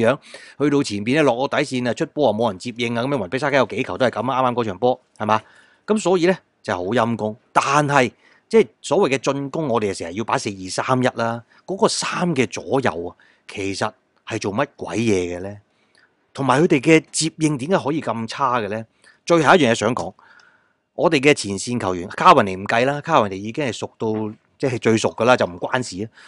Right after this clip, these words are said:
無論係 Greenwood 啦、誒 Rashford 啦，或者馬斯耶都好啦，呢個亦都係咧，阿 Stuart Robson 講過另外一樣嘢，我覺得好有趣，就係話呢三條友咧，佢哋永遠唔識喺啲危險位置接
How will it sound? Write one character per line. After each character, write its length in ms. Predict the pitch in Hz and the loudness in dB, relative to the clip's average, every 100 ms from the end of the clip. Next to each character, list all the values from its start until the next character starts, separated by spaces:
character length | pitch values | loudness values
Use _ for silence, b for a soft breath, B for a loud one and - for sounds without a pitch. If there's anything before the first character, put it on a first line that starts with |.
| B - | B -4
無 160 | 110 | 0
論 120 | 151 | 2
係 60 | 160 156 | 0 0
Greenwood 440 | 220 220 156 98 | 0 2 0 -2
啦、 300 | 156 170 170 - | -2 0 0 -2
誒 180 | 123 | -2
Rashford 420 | 117 165 - 90 120 | 0 -2 -4 -8 -2
啦， 160 | 147 | 0
或 140 | 131 104 | 2 -2
者 120 | 110 131 | -2 -4
馬 240 | 151 143 | -2 -4
斯 160 | 143 147 | -4 -2
耶 120 | 135 | -2
都 140 | 135 | 0
好 140 | 120 101 | -2 -2
啦， 260 | 113 101 107 _ _ _ _ _ _ | -2 -6 -12 _ _ _ _ _ _
呢 140 | 180 | -4
個 120 | 196 | 2
亦 100 | 135 113 - | 2 0 -2
都 140 | 165 | -2
係 160 | 127 107 | 0 0
咧， 180 | 131 117 - | 0 -4 -4
阿 520 | 110 110 104 104 104 117 _ | 2 4 4 2 -2 -6 _
Stuart 340 | - 180 156 165 | 0 2 2 -2
Robson 200 | - 85 | -4 -10
講 200 | 92 135 | -8 -4
過 220 | 120 104 - | -4 -4 -8
另 220 | 104 101 | -8 -2
外 160 | 101 | 0
一 20 | 135 | 0
樣 160 | 98 | -2
嘢， 180 | 92 90 | -6 -6
我 140 | 104 | -4
覺 60 | 110 | -2
得 20 | |
好 140 | 120 101 | -2 -4
有 160 | 98 | -4
趣， 160 | 90 90 | -6 -12
就 100 | 92 | -12
係 60 | 87 | -14
話 120 | 85 b b b b | -16 b b b b
呢 200 | 196 214 | -6 -4
三 260 | 208 190 185 | -2 -2 -4
條 140 | 87 | -6
友 240 | 87 92 | -12 -12
咧， 100 | 123 - _ _ _ _ _ _ | -14 -14 _ _ _ _ _ _
佢 140 | - 196 | -2 4
哋 60 | |
永 260 | 190 156 180 | 4 4 2
遠 240 | 180 170 | 0 -2
唔 40 | 110 | -2
識 100 | - | -4
喺 160 | 156 165 | -2 -2
啲 100 | 208 | 0
危 180 | 156 95 | -2 -4
險 260 | 101 185 | -6 -2
位 220 | 143 110 | 0 0
置 260 | 104 - 127 | -2 -6 -6
接 300 | 107 - 131 | -4 -6 -6